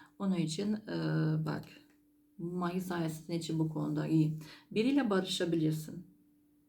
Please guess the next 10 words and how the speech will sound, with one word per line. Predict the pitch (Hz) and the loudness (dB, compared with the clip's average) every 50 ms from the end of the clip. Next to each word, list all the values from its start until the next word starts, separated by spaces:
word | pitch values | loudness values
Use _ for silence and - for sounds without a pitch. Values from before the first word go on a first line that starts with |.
| _ _ _ _ _ _ _ _ _ _ _ _ _ _ _ _ _ _ _ _ _ | _ _ _ _ _ _ _ _ _ _ _ _ _ _ _ _ _ _ _ _ _
Sevgili, | - - - 220 196 170 156 156 156 151 156 | -20 -12 -6 -2 -2 0 0 0 0 0 0
par-, | 156 - 190 180 175 185 - - | -2 -2 -2 -2 -2 -4 -4 -4
e, | 170 165 160 - - - - _ _ _ _ _ - | -4 -4 -4 -6 -10 -14 -20 _ _ _ _ _ -8
ne | 208 196 190 | -6 -4 -2
bileyim, | 175 165 165 175 190 - - | -2 -2 -4 -4 -6 -6 -4
eşiyle | 214 214 208 - 175 165 170 170 | -2 -2 -2 -4 -6 -4 -4 -4
sorun | 170 - - 208 196 190 175 170 | -4 0 0 2 2 2 0 -2
varsa | 170 170 175 - 208 214 | -2 -4 -6 -6 -4 -2
bunları | 247 254 254 247 | 0 0 0 0
halledebilirsin. | 233 240 233 214 202 190 180 170 160 156 160 156 156 - - - - | -2 0 2 2 2 2 2 2 4 4 4 4 2 -2 -6 -10 -12